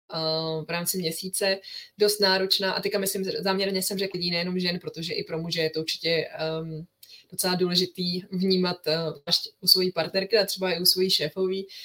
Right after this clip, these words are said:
ten, eh, cyklus, <laughs> protože prostě tam jsou určitý, ehm, eh, kolizní situace, kterým se dá předaj-, de-, dá předejít, prostě když víme. A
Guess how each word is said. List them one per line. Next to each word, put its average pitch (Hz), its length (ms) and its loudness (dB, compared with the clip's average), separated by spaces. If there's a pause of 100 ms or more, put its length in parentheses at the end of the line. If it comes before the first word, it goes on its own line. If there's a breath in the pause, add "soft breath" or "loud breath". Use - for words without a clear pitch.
(360 loud breath)
ten, 185 220 4
eh, 185 140 0 (400)
cyklus, 233 560 4
<laughs> 392 180 12
protože 285 500 8 (420 loud breath)
prostě 208 380 6
tam 185 320 2
jsou 196 320 4
určitý, 240 600 2
ehm, 208 720 2 (200)
eh, 170 360 -4 (180)
kolizní 214 440 6
situace, 214 400 4
kterým 202 220 2
se 190 140 0
dá 156 220 2
předaj-, 202 520 0
de-, 196 120 -2 (140)
dá 165 220 0
předejít, 208 520 0
prostě 220 280 -6
když 208 240 2
víme. 202 360 0 (720 loud breath)
A 185 380 4